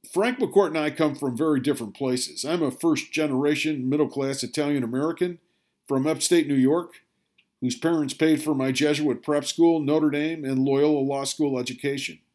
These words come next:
But we each have discovered ourselves through a painful desire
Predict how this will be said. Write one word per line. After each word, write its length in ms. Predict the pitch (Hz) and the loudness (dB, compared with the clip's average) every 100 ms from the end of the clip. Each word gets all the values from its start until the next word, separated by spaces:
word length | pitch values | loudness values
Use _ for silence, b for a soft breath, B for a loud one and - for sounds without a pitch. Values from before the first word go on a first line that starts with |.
| _ _ _ _ _ _ _ _ _ _ _ _ - _ _ _ _ | _ _ _ _ _ _ _ _ _ _ _ _ -20 _ _ _ _
But 140 | 165 165 | 0 4
we 160 | 175 | 4
each 220 | 196 254 277 | 2 0 0
have 160 | 254 | -2
discovered 520 | 208 - 180 175 185 | 0 -2 0 2 2
ourselves 800 | 147 127 - 123 113 107 - - _ _ _ _ - | 2 0 -2 -2 -4 -4 -8 -10 _ _ _ _ -4
through 180 | 170 165 | 4 4
a 100 | 160 | 4
painful 440 | 208 269 262 202 | -2 -2 0 0
desire 680 | 160 143 151 143 117 95 | 2 0 0 0 -2 -4